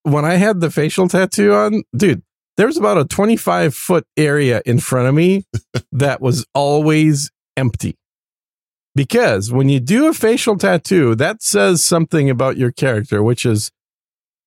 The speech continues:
Speaker 1: "I'm not trying to fit in.
Speaker 2: Right.
Speaker 1: And I'm not trying to look pretty. I'm letting you know that if I do this to my own face, what do you think I'm gonna do to your face?"
Speaker 2: That's a good point.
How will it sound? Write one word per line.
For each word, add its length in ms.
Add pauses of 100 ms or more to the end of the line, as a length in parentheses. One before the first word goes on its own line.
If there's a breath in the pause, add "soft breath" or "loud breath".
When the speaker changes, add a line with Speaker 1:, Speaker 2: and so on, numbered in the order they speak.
(120)
Speaker 1:
"I'm 180
not 240
trying 320
to 140
fit 260
in. 380 (280)
Speaker 2:
Right. 240 (240)
Speaker 1:
And 140
I'm 160
not 240
trying 360
to 200
look 300
pretty. 520 (880)
I'm 440
letting 420
you 120
know 520
that 200
if 180
I 180
do 260
this 300
to 100
my 200
own 200
face, 540
what 200
do 60
you 120
think 260
I'm 140
gonna 180
do 180
to 80
your 220
face?" 520 (1400)
Speaker 2:
That's 180
a 60
good 180
point. 340